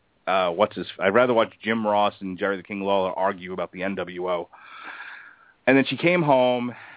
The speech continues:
and I cried for a long time. I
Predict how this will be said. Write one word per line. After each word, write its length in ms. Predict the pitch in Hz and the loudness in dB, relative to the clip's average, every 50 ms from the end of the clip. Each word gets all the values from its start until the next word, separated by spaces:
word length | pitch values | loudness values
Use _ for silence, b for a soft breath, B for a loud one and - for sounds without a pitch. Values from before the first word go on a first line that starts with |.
| B B B B _ | B B B B _
and 460 | 104 110 107 107 110 107 107 104 107 - | -10 -6 -6 -4 -4 -4 -6 -8 -8 -8
I 140 | 110 117 110 | -6 -6 -6
cried 380 | - - 107 98 90 82 78 - _ | -6 -4 -4 -4 -4 -4 -10 -16 _
for 140 | - 104 104 | -10 -8 -8
a 40 | 104 | -6
long 300 | 101 101 98 95 98 98 | -6 -6 -8 -8 -8 -10
time. 340 | - 92 82 78 73 - _ _ _ _ _ - _ _ _ - | -12 -12 -12 -12 -14 -18 _ _ _ _ _ -20 _ _ _ -8
I 200 | 92 98 104 | -6 -6 -6